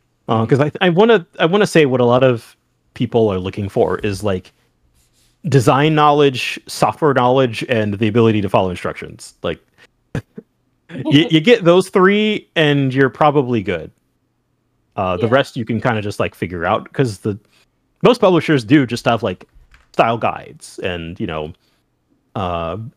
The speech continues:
Speaker 1: guidelines, and just the rest kinda just comes down to, like, taste and best practices, and,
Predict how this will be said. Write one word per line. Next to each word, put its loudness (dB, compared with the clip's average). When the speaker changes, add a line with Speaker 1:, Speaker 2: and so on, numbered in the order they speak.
Speaker 1:
guidelines, -2
and -8
just -12
the -2
rest -2
kinda -4
just -10
comes -8
down -4
to, -12
like, -8
taste -4
and -4
best -6
practices, -4
and, -6